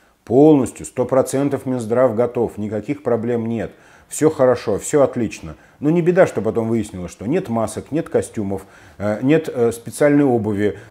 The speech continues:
отсутствуют санитайзеры, э, и, и вообще у нас в крупнейших больницах Республики Башкортостан творится чудовищный бардак и абсолютная некомпетентность. Но вот месяц назад Забелин был готов,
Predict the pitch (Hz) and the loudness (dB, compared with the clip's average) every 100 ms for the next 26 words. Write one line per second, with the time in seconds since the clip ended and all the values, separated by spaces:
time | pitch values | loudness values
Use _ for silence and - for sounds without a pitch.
0 | - 135 - 160 - 156 147 156 156 151 | -2 -2 0 -2 0 2 2 2 2 4
1 | 127 107 110 107 107 107 110 104 101 120 | 4 4 2 2 4 2 0 -2 -2 -2
2 | 135 135 127 120 - 175 143 117 - 127 | 0 4 4 4 2 4 4 0 -2 -4
3 | 120 131 117 - 95 110 113 107 - 90 | -2 0 -2 -2 -2 -2 0 -4 -6 -10
4 | 98 110 90 90 92 85 - 95 110 101 | -10 -8 -8 -8 -10 -10 -8 -8 -6 -4
5 | 156 165 - 98 117 - - - - 135 | -4 -4 -4 -4 -4 -6 -10 -10 -4 0
6 | 135 131 117 104 95 110 95 117 113 - | 4 4 2 -4 -4 -2 2 2 0 -4
7 | - - 104 95 123 113 101 101 101 95 | -20 -6 -4 -2 0 -2 -2 -6 -6 -6
8 | 110 117 - 85 - - - _ _ 117 | -6 -8 -10 -10 -14 -20 -20 _ _ -2
9 | 117 - _ _ 120 196 190 - 135 107 | -2 -4 _ _ 2 2 2 -2 0 0
10 | 101 87 98 92 85 85 82 82 87 - | 0 -2 -2 -2 -4 -8 -8 -8 -8 -10